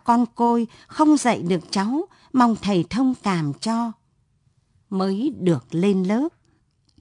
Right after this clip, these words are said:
Thằng Hoàng thiếu ý chí, không có lòng tự trọng. Thằng Hoàng dòng giống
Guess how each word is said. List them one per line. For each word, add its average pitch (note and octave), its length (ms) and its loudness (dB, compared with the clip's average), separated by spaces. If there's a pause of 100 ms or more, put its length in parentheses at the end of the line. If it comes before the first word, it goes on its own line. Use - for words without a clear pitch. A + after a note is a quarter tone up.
(1120)
Thằng A3+ 180 2
Hoàng G3 340 2
thiếu C#4+ 320 4
ý C4 320 4
chí, D4 340 2 (380)
không E4 400 2
có C4 360 4
lòng A3 240 4
tự G3+ 280 0
trọng. F3+ 320 -2 (500)
Thằng A#3 180 6
Hoàng G3+ 280 4
dòng G3+ 320 4
giống G#3+ 300 4